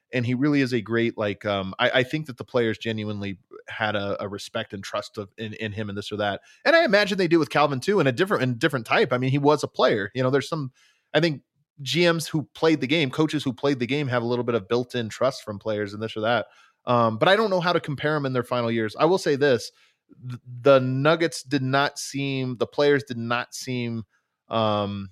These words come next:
very affected by Conley's departure. It felt more like, "Yeah, you know, that's the business, guys leave." So he's a good guy. We loved him, but, you know, what, what do you want us to say? That's not, like, a lingering resentment or anything from the organization.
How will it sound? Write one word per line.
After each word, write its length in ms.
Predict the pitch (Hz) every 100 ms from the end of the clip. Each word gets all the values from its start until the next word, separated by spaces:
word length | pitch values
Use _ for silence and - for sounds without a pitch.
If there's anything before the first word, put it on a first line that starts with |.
| _
very 320 | 131 123 117
affected 560 | 107 - 127 - 113 95
by 120 | 104
Conley's 540 | 101 110 107 107 104
departure. 560 | - 101 107 104 - 107
It 160 | 104 -
felt 200 | 110 -
more 300 | 110 110 107
like, 320 | 101 95 -
"Yeah, 160 | 143
you 140 | 131 117
know, 80 | 117
that's 200 | 113 -
the 80 | 104
business, 320 | 113 95 -
guys 220 | 104 101
leave." 260 | 107 104 98
So 360 | - 101 101 - - _ _ -
he's 140 | 139
a 40 | 117
good 140 | 131
guy. 160 | 123 123
We 140 | 120
loved 240 | 117 113 113
him, 160 | 110
but, 240 | 107 101 - _ _ _ _
you 160 | 117
know, 140 | 101 98
what, 280 | 95 107 98
what 160 | 107
do 60 | 104
you 140 | 104
want 180 | 98 101
us 80 | 98
to 80 | 98
say? 220 | 107 101
That's 180 | 101 -
not, 220 | 98 -
like, 220 | 95 -
a 60 | 101
lingering 600 | 98 104 101 92 92 90 _ _ -
resentment 520 | 104 107 107 104 98
or 80 | 95
anything 320 | 95 - 98
from 140 | -
the 100 | 98
organization. 720 | 98 92 92 101 - 101 104